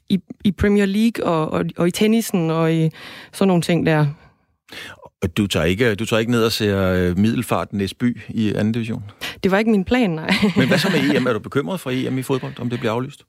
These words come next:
Speaker 1: Ja, jeg synes altså efterhånden, nu begynder det at brede sig så meget ud her, så man begynder godt at kunne se også lidt ind i sommeren, ikke? Hvad det kan komme til at have konsekvenser for nogle af de, øh,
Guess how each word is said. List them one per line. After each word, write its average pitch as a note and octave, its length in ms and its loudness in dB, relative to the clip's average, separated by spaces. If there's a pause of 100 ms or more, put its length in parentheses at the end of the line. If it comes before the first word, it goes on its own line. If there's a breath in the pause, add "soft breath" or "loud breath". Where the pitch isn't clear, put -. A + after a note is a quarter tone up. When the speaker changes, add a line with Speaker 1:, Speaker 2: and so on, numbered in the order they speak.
(100)
Speaker 1:
Ja, G3 160 4
jeg A3 120 4
synes B3+ 360 2
altså G3+ 460 -2
efterhånden, G3+ 840 0
nu G#3 80 2
begynder G#3+ 360 0
det F3+ 80 -2
at F3+ 100 0
brede F#3+ 280 2
sig G3 140 -2
så G3 140 2
meget F#3 260 2
ud G#3 180 0
her, F#3 160 2
så E3+ 100 0
man F3 380 2 (200)
begynder G3+ 380 2
godt G3 240 0
at F#3+ 140 -6
kunne F3+ 140 -4
se G3 220 -2
også F3+ 220 2
lidt G3+ 160 2
ind G3 180 2
i F3+ 40 0
sommeren, F#3 440 2
ikke? F3 160 -2 (100)
Hvad E3 360 -2
det F#3 100 -2
kan F3+ 140 -2
komme E3+ 200 0
til - 100 0
at F#3+ 120 4
have F#3+ 140 2
konsekvenser E3+ 580 -2
for E3 100 0
nogle F3 160 4
af F#3 60 2
de, E3+ 180 0
øh, E3 300 2